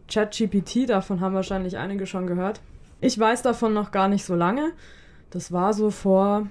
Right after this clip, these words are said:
zwei Monaten ungefähr, wenn überhaupt, saß ich in der Uni in einem Seminar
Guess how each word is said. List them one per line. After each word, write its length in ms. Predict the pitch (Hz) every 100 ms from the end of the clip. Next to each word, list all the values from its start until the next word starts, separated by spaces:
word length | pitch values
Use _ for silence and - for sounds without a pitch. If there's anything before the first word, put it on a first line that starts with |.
| - -
zwei 240 | - 185
Monaten 440 | 180 190 226 - 214
ungefähr, 560 | 220 233 - 220 226 233 -
wenn 220 | 170 185
überhaupt, 540 | 185 175 170 214 - - -
saß 360 | - - 202 202
ich 140 | 190
in 120 | 196 202
der 160 | 185
Uni 340 | 202 247 254 262 - - -
in 140 | 196
einem 120 | 190
Seminar 580 | 185 196 190 190 196 233